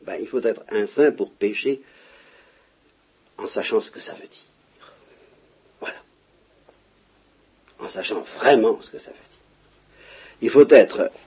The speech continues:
envahi par une lumière de Dieu qui n'est pas banale, et c'est ce que disaient les pères de l'Église tout le temps quand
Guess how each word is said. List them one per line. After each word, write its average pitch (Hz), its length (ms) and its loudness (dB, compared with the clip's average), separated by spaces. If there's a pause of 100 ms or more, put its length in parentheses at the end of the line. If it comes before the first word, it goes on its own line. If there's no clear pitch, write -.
(160)
envahi 139 560 8
par 95 240 2
une 98 140 0
lumière 135 440 4
de 90 120 -6
Dieu 117 280 -2
qui - 160 -8
n'est 95 80 -4
pas 95 180 -4
banale, 113 500 -2 (320)
et 143 260 -2
c'est 160 280 2
ce - 100 -14
que 151 80 0
disaient 127 340 0
les 120 120 4
pères 127 180 2
de 107 80 0
l'Église 98 680 -6
tout 95 120 -10
le - 80 -18
temps 127 240 2
quand 104 160 -2